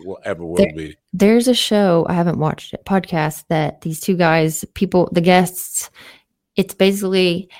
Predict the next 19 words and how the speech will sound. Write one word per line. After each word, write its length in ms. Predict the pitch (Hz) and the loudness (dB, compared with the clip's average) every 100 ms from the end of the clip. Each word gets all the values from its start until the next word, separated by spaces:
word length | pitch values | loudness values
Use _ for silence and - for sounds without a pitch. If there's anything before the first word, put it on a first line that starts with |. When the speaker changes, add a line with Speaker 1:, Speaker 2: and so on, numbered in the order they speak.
| _ | _
Speaker 2:
everybody 800 | 185 196 220 247 220 214 214 214 208 | 2 4 6 4 6 4 6 4 4
has 440 | 190 175 - - - | 0 0 -2 -8 -2
something 460 | 175 175 170 165 151 | -2 0 0 2 0
wrong 240 | - - - 62 | -2 -2 -6 -8
with 160 | - | -8
them. 260 | - 151 151 | -6 -8 -4
We 140 | 165 175 | 2 4
all 180 | 175 170 | 4 4
do, 320 | 156 147 - | 2 0 -2
or 140 | 170 | 0
we 100 | 165 | 2
all, 400 | 170 165 160 160 _ _ _ 180 | 2 2 0 -4 _ _ _ 2
most 300 | 185 208 190 | 2 0 0
of 80 | |
us 180 | 202 190 | 0 0
take 440 | - 185 170 - - | -4 -4 -4 -6 -10
something 420 | - 175 175 202 | -2 -2 2 0
for 140 | 202 208 | 2 0
something, 680 | 170 165 - 165 160 175 | 0 0 0 0 0 -2